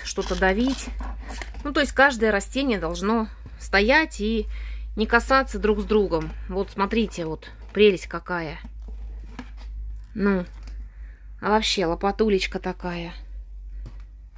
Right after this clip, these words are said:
Вот они должны вот так где-то стоять, вот, друг от дружки.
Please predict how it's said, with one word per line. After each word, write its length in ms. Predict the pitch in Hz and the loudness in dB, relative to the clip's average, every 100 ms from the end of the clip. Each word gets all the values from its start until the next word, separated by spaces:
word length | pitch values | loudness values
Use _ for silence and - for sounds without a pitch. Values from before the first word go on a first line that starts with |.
| - | -8
Вот 200 | - 214 | -2 4
они 240 | 233 285 330 | 6 6 8
должны 360 | 269 254 262 | 6 6 6
вот 220 | 254 254 - | 6 2 4
так 240 | 247 208 | 4 4
где-то 280 | 180 175 165 | 0 -6 -8
стоять, 580 | - 180 170 160 - 170 | -8 -8 -8 -10 -12 -10
вот, 240 | 170 - - | -10 -10 -2
друг 280 | 196 254 233 | 2 2 4
от 140 | 214 | 4
дружки. 640 | 233 240 - - 160 151 | 4 4 2 -4 -8 -10